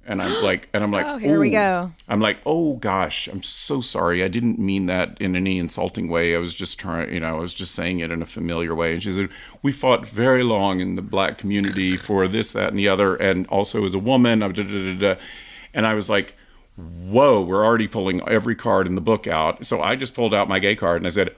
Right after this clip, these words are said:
Speaker 1: um, I grew up gay and I know what it's like to have, you know, to be discriminated against, and I apologize profusely for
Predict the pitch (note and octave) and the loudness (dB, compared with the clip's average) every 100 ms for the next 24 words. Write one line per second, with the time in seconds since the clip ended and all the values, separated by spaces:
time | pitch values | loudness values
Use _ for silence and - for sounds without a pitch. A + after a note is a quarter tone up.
0 | - A#2 A2+ A2 G#2+ C3 D3+ D#3 C3 C#3 | 0 4 4 2 0 0 0 -4 -6 0
1 | B2 - G#2+ A2 G2+ E2 F#2 F#2 G2+ G2+ | 0 0 2 4 4 4 0 0 2 2
2 | G2+ G2 F#2 - D2 - G2 - G#2+ F#2+ | 2 2 0 0 -12 -6 -6 -6 0 0
3 | F#2 - A2 G2 F#2+ - D#2 F#2+ F2+ F2+ | 0 -4 -6 -4 -6 -8 -10 -4 -2 -2
4 | - G2+ F#2+ F2 D#2+ D#2+ E2+ _ - F2 | -6 -4 -2 0 -2 -6 -14 _ -16 -16
5 | - - - - A2+ G#2 F#2+ F#2+ - G#2+ | -12 -14 -10 0 2 2 0 -4 -2 0
6 | G2+ F2 D#2 D#2 D#2+ D#2 G2 F#2+ F2+ F2 | 2 0 -2 -4 -4 -4 -4 -2 -2 -2
7 | - G#2+ G2 G2 F#2 F2 E2+ - F#2 C#3 | -4 -4 -2 -2 0 -2 -2 -6 -8 -6
8 | D#3 - E2 D#2+ F2+ G2 F#2 F2+ | -4 -4 -2 -4 -6 -2 0 0